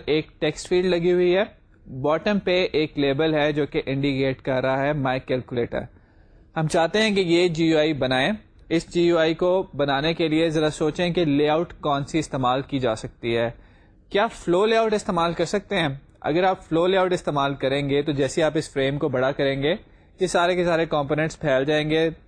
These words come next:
top row میں آ جائیں گے۔ اس کے علاوہ یہ buttons کا size بھی ایک جتنا رکھنا possible نہیں ہوگا۔ کیا ہم یہاں پہ grid لے آؤٹ set کر سکتے ہیں؟ گرڈ لے آؤٹ کی problem یہ ہے کہ grid لے آؤٹ میں ہر button جو ہے وہ ایکول size کا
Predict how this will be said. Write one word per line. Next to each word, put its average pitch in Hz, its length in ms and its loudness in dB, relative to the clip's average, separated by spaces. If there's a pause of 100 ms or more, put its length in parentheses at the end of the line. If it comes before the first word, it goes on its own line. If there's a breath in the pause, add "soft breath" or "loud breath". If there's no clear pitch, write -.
(160)
top 151 280 0
row 139 160 2
میں 135 120 0
آ 123 100 2
جائیں 139 220 0
گے۔ 170 160 2
اس 151 220 -2
کے 175 100 -2
علاوہ 156 240 2
یہ 165 40 0
buttons 143 400 -2
کا 160 120 -2
size 135 380 -2
بھی 170 100 -2
ایک 135 300 0
جتنا 139 240 -4
رکھنا 139 300 -2
possible 147 600 -2 (260)
نہیں 131 300 -2
ہوگا۔ 117 320 -2 (880)
کیا 196 260 4
ہم 202 100 0
یہاں 196 200 2
پہ 208 100 4 (240)
grid 175 240 0
لے 196 120 2
آؤٹ 190 200 2
set 175 240 -2
کر 165 140 0
سکتے 190 320 -4
ہیں؟ 196 120 0 (1000)
گرڈ 196 160 2
لے 208 120 2
آؤٹ 202 220 0
کی 208 60 0
problem 151 440 0
یہ 156 120 2
ہے 156 200 2
کہ 160 240 -4
grid 165 180 0
لے 156 100 2
آؤٹ 143 260 0
میں 156 240 -2 (640 soft breath)
ہر 170 180 2 (220)
button 151 340 0
جو 143 160 0
ہے 139 160 2
وہ 160 220 0
ایکول 160 400 0
size 131 340 -2
کا 156 280 -2